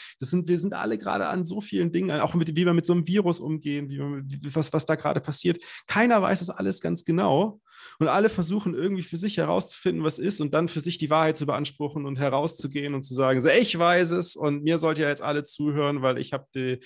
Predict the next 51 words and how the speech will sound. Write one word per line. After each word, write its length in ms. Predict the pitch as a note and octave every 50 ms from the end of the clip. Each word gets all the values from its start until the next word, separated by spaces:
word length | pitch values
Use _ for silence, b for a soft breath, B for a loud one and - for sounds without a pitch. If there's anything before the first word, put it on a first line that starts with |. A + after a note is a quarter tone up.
| B B B _
Weisheit 320 | C3 C3 C3+ - D3+ C3+
mit 100 | C3 B2+ C#3+
Löffeln 280 | F#3+ F#3 - E3+ D3
gefressen." 540 | C3 C3 - - B2+ B2 A#2+ - E3 F3 F3 B B B B B B -
Und 220 | D3 C#3+ C#3+ C#3+
auf 80 | D3 -
der 100 | D#3+ D3
anderen 160 | D#3 D#3 D3+
Seite 220 | D3+ D3 D3 D3
sagt 200 | C3+ C#3+ C#3 D3
auch 160 | D#3+ F#3+ G3+
jemand 300 | F3 E3+ D3 C#3 C#3 C3+
das 140 | C3 A#2+ -
Gleiche, 400 | - E3 E3+ G#3 G#3 - D3+ C#3+
nur 180 | C3+ C#3 D3 D3
halt 200 | D3 C#3 C#3 C3+
ein 100 | C3 B2
bisschen, 400 | E3 E3 - D#3 C#3+ C#3 C#3 C#3
bisschen 560 | D3+ C#3 - - C#3+ C3+ C3 C3 A#2 A2+ A2 A2+
anstatt 300 | A#2+ C#3 - C#3+ C#3 C3
in, 160 | B2+ B2+ B2+
in 140 | B2 A#2 C3+
grün 320 | A#2 A#2+ C3+ D3 E3 D3 B2+
halt 180 | C3+ C3 -
dann 120 | C3 A#2+ A#2+
in 100 | A#2 A2
blau. 520 | C3+ D3 D3+ C3+ C3+ D#3+ F3+ F3+ - - D3
Ähm, 320 | C3+ C3+ C3 C3 C3 C3 B B B B B B B B
und 140 | C#3 C#3 D3
jetzt 140 | D#3 C#3+
ist 100 | - -
halt 140 | - D3 C3
die 60 | C#3+
Frage, 400 | C3+ - - D3 D3+ D3+ C#3+ C#3
was 160 | B2+ C#3 C3+ D#3
ist 140 | C3+ -
die 140 | E3 D#3 C3+
Wahrheit? 480 | D#3+ - - F3+ D#3+ C3 A2 A2 - -
Und 140 | - C3 C3
das 120 | C3+ C#3+
ist 160 | D#3 D#3 -
halt, 240 | E3 D3 C#3 C#3 - -
das 120 | - A#2+ D3
ist 120 | C3+ C#3+
halt 160 | D3 D3 -
ein 100 | C#3 C3+
Prozess, 520 | - - D3 C3+ - - - A3 G#3 - -
der 120 | - C#3
da 100 | B2+ A#2
passiert. 420 | - - A#2+ - - C3 A#2 -
Und 200 | - A2+ A2+ A2